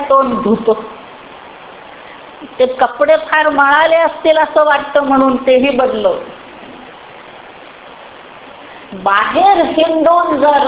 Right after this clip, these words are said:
आलं शरीर तर ते मलिन होतं,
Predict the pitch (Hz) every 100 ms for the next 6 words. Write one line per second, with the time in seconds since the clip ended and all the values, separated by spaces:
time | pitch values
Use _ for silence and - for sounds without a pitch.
0 | - 202 214 240 240 208 185 233 294 330
1 | 311 262 - - - 262 277 247 240 240
2 | 240 233 226 262 330 320 285 302 302 277
3 | 262 262